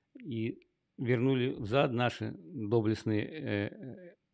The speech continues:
Ф Б Рщики вернули взад две целых и три десятых миллиона. Забрали в виде тех же биткоинов. Это шикарно. Вчера же я вам рассказывал о том, что,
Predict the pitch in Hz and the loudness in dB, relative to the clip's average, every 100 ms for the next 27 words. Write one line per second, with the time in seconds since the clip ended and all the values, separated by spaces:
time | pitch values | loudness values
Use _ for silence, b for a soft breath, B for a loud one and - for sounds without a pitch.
0 | _ - - 120 113 120 170 160 170 - | _ -20 -2 0 4 6 4 2 -6 -4
1 | 165 135 110 123 127 117 104 123 104 98 | -4 -2 -4 -2 0 0 2 2 2 -2
2 | 104 - 117 107 101 113 104 110 101 98 | -2 0 0 0 0 0 0 0 -2 0
3 | 110 101 95 - _ _ _ - - 110 | 0 0 -2 -8 _ _ _ -20 -2 2
4 | 117 117 95 87 120 - 135 - _ _ | 2 2 2 -2 -10 -20 -20 -20 _ _
5 | _ 123 104 113 107 117 - _ - 117 | _ -6 -2 0 0 -2 -4 _ 0 0
6 | 110 110 104 - 117 - - _ _ _ | 0 -2 -4 -6 -8 -8 -16 _ _ _
7 | _ _ _ _ _ - - _ _ b | _ _ _ _ _ -20 -20 _ _ b
8 | b b b b 143 160 - - 104 - | b b b b -2 -2 -4 -6 -8 -10
9 | _ _ _ _ _ _ _ _ _ _ | _ _ _ _ _ _ _ _ _ _
10 | _ - - - 165 202 170 160 139 - | _ -20 -8 0 2 4 4 4 4 2
11 | 151 151 143 139 - _ _ - - 135 | 4 4 4 0 -4 _ _ -6 0 0
12 | 131 - 123 | 0 0 0